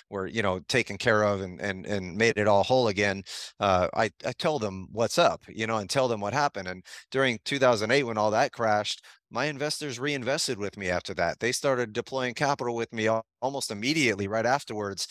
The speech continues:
on new fix and flip deals and things like that because they saw what I did for them, right? And that puts you above everybody else as far as operators go,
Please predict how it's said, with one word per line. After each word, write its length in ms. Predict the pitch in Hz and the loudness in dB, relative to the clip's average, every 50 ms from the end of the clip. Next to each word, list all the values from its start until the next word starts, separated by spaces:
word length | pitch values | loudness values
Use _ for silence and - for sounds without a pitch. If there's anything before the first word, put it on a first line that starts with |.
| - - - _ | -10 -18 -8 _
on 140 | - 104 101 | -4 -4 -2
new 120 | 107 127 131 | -2 -2 -4
fix 320 | - - 127 120 - - | -2 -2 0 0 0 -2
and 80 | 113 95 | -2 -4
flip 240 | - 135 156 - _ | -4 -4 -4 -4 _
deals 320 | 117 107 104 98 98 92 | 2 2 2 2 2 -2
and 140 | 107 98 - | -4 -4 -4
things 240 | 113 107 101 - - | -4 -4 -2 0 0
like 160 | 104 98 - | 0 0 2
that 200 | - 113 110 - | 2 0 0 0
because 320 | 110 104 - 120 110 95 | -6 -4 -2 -2 -2 0
they 120 | 104 117 110 | -2 -2 0
saw 320 | - - - 127 123 123 | 0 0 0 0 0 0
what 160 | 120 123 113 | 0 0 0
I 100 | 110 101 | 0 0
did 300 | 90 80 92 113 120 110 | -2 -4 -6 -6 -6 -6
for 140 | - - 98 | -8 -10 -6
them, 260 | 82 92 82 76 71 85 | -4 -4 -4 -4 -2 0
right? 240 | 92 98 104 - - - - - - _ | 2 2 2 0 -2 -6 -16 -18 -10 _
And 60 | - | -2
that 120 | 131 139 - | -2 -2 0
puts 240 | - 160 - - | -2 -2 0 0
you 160 | - 123 110 - | 0 0 0 0
above 600 | - 104 87 92 117 123 123 117 104 92 - - - | -2 -2 0 2 4 4 4 2 0 -4 -10 -8 -4
everybody 440 | - 117 113 110 101 107 104 98 107 | -4 -4 -2 -2 0 0 0 2 2
else 320 | 113 110 95 - - - | 2 2 2 0 -2 -2
as 140 | - - - | -4 -6 -6
far 200 | - 113 110 104 | -4 -2 -4 -4
as 120 | 95 - - | -4 -4 2
operators 640 | - 110 113 - 104 98 95 95 92 87 92 90 - | 2 2 2 2 0 -4 -4 -4 -4 -4 -4 -4 -2
go, 300 | - 113 101 95 92 | 0 0 0 0 -2